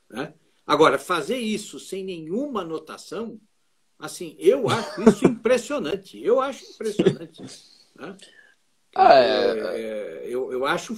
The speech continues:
Speaker 1: eu acho realmente fascinante. É... e, e assim, é,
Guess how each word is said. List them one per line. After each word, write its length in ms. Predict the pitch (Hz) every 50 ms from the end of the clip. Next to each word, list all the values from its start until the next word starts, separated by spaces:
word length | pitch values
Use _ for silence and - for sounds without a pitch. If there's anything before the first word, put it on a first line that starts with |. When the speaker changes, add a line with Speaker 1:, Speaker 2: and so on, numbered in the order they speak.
| - - -
Speaker 1:
eu 160 | 160 156 175
acho 300 | 202 208 208 - 269 240 - - -
realmente 420 | 262 262 196 170 226 233 - - _ -
fascinante. 760 | 262 254 - - - 285 185 135 160 208 208 208 - - 139
É... 460 | 160 175 190 190 190 185 175 160 - - _ _ _ _ _ _ _ _ -
e, 220 | 143 165 180 175 185
e 60 | 202
assim, 540 | 214 208 - 247 247 226 151 107 90 90 107 127
é, 1300 | 135 131 139 139 131 131 135 123 123 123 120 113 110 110 110 107 107 107 107 101 - - - - - -